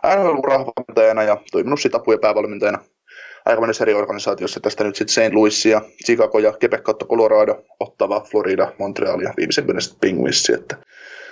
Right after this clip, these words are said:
että muun muassa oli Ottawassa pitkään ajan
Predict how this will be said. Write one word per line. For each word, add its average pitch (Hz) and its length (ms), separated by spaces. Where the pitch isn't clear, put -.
että - 300
muun 123 140
muassa 135 240
oli 131 120
Ottawassa 117 520
pitkään 117 340
ajan 110 220